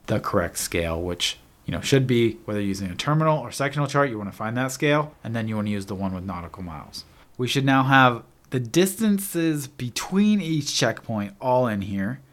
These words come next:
starting with our takeoff airport, then checkpoint one, checkpoint two, so on, all the way to our ending airport. We should have the distances between each of those. We should have the total running distance, you know, the cumulative distance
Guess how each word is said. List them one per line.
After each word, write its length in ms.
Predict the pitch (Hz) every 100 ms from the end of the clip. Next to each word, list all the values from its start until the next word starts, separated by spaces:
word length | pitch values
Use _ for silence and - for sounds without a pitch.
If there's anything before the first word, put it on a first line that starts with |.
| -
starting 480 | - 131 135 147
with 180 | 151 147
our 320 | 143 135 131
takeoff 440 | 131 120 127 147 131
airport, 680 | 131 131 135 131 131 - -
then 220 | 104 92
checkpoint 360 | 120 120 127
one, 140 | 120 117
checkpoint 360 | 117 110 120
two, 240 | 113 117 110
so 240 | - 120
on, 260 | 113 110 110
all 220 | 101 117
the 40 |
way 140 | 120 120
to 80 | 117
our 80 |
ending 380 | 101 110 120 117
airport. 520 | 104 104 110 101 104 - _
We 60 | 107
should 160 | 123
have 200 | 120 110
the 80 | 107
distances 580 | 101 127 147 139 143 127
between 520 | 120 117 - 135 135
each 220 | 123 113
of 80 | 107
those. 400 | 104 101 104 - -
We 80 | -
should 140 | 104 120
have 140 | 107
the 60 | 101
total 460 | - 131 135 135
running 400 | 123 127 139 135
distance, 680 | 123 113 - 113 120 - - _ -
you 120 | 117
know, 120 | 104
the 120 | 104
cumulative 580 | 95 123 123 120 117 110
distance 600 | 113 107 - 107 117 -